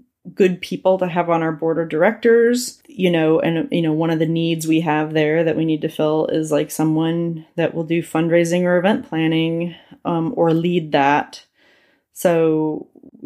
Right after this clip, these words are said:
did a big step this year, getting a team. This coming year, we're gonna need to have, I think,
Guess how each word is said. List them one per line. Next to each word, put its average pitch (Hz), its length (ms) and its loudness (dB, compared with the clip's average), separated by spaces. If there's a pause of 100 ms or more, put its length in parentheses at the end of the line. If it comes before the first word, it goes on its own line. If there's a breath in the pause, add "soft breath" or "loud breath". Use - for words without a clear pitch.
did 202 200 2
a - 20 2
big 196 220 2
step 190 300 0
this 185 200 -2
year, 160 160 0
getting 165 340 0
a 160 60 -4
team. 156 540 -4 (560)
This - 100 -14
coming 175 340 0
year, 165 180 2
we're 160 140 0
gonna 160 160 0
need 160 280 -2
to 160 140 -6
have, 151 360 -4
I - 80 -2
think, 165 520 0